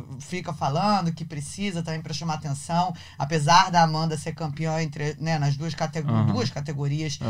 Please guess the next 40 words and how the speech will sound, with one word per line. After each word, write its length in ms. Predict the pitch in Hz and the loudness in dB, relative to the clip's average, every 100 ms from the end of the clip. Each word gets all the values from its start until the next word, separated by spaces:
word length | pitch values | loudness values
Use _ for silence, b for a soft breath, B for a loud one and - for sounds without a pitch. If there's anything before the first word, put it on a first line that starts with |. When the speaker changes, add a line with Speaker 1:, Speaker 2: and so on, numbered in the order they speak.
| 104 B B | -4 B B
Speaker 2:
É. 440 | 160 165 160 156 151 | 0 2 4 2 -2
Speaker 1:
é, 20 | |
talvez 400 | 156 156 165 160 | 0 2 2 0
um 80 | 165 | -2
título 480 | - 180 170 165 | -2 -6 -6 -4
entre 260 | 165 170 170 | -4 -6 -6
os 200 | 165 139 | -4 -2
homens 500 | 160 175 165 156 143 | 2 2 2 -2 -2
ali 240 | 147 156 | -2 0
ainda 440 | 156 151 170 180 165 | -2 -2 -4 -4 -4
seja 500 | - 165 175 147 160 | -4 -4 -2 -2 -4
o 60 | 151 | -6
que 140 | 160 | -8
as 100 | 147 | -8
pessoas, 580 | 170 147 - 165 165 143 160 | -8 -8 -4 -4 -2 -6 -8
o 40 | |
grande 580 | 143 165 190 208 170 165 | -2 2 4 2 2 -2
público, 640 | 165 170 160 147 143 151 | -2 -2 0 -2 -2 -4
né, 180 | 151 151 | -2 -4
quer 240 | 147 165 | -2 0
um, 160 | 175 170 | 2 0
quer 360 | 170 190 208 185 | -4 0 0 0
ver 260 | 165 196 | -2 -2
o 80 | 175 | -2
novo 360 | 175 190 151 165 | -2 -2 -2 -2
Anderson 380 | 170 147 - 151 | -2 -4 -8 -8
Silva. 480 | - 170 147 123 b b b | -4 -4 -2 -4 b b b
Ao 120 | 143 | 0
mesmo 260 | 170 185 170 | 2 2 0
tempo 220 | 196 175 | -4 -6
que 40 | 143 | -4
você 220 | 160 165 | -4 -4
tem 100 | 160 | -2
uma 120 | 156 | 0
Amanda, 260 | 147 175 180 | 0 -2 -4
eles 220 | 151 - | -4 -2
querem 400 | 180 202 214 208 | 2 2 2 -2
também 500 | 180 160 180 202 190 | -2 0 0 -2 -4
um 320 | 175 202 214 | -4 -4 -2
novo 500 | 165 196 208 175 | -2 -2 -2 -4